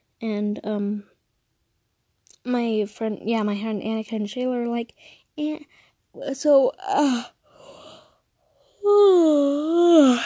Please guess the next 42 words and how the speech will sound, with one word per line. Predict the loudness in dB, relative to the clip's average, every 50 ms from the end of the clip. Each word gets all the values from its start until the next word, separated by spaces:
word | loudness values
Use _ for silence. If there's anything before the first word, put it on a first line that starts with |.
| -10
so | -8 -4 0 2
I | 4 4
was | 4 4 4 4 2
in | 0 0
tech | -2 -4 -6 -8 -8 -10
class, | -10 -8 -6 -6 -8 -8 -6
and | -6 -4
I | -2 -2
was, | -4 -4 -6 -10 _ _ _ _ _ _ _ _ _ _ _ _ _ _ _ _ _ _ _ _ _ _ _ _ _ _ _ -20 _ _
the | -2 0
door | 2 2 2 2 2
was | 0 0
open, | -2 -2 -4 -4 -4 -4
and | -2
I | -2
was | -4 -4 -4
like, | -6 -6 -8 _ -20 -20 _ _ _ _ _ _ _ _ _ _
"Can | -4 -2 0
I | 0 -2
t-, | -2 -6 -10 -12 _ _ -10
shut | -4 -4 -4 -2
the | -2 -2
door?" | 0 2 4 4 4 2
And | 2 0
the | -2 -4
teacher | -6 -10 -16 -10 -8 -8
was | -8 -6
like, | -6 -6 -6 -6 -8 -12 _ _ -14 -14 _ _ _ _ _ _ -14
"W-, | -12 -10 -10 -10 -10
why?" | -10 -10 -8 -6 -6 -6 -8 -8 -8 -6
And, | -6 -6 -6 -6 -6 -6 -4 -6 -6 -8 -10 _ _ -20 -20 _ _ _ -8
and | -6 -6
then | -6 -4
Annika | -4 -4 -4 -4 -4 -6 -8 -8 -8 -6 -6 -4 -6 -6 -8 -8 -8
and | -10 -8 -8 -8 -8
Shayla | -8 -10 -10 -8 -8 -8
are | -6
like, | -6 -6 -6 -8 -10 -8 -6
"Oh, | -4 -2 0 0 -2 -2 -4
she | -6 -8 -10 -10
has | -8 -4 -4
a | -4 -4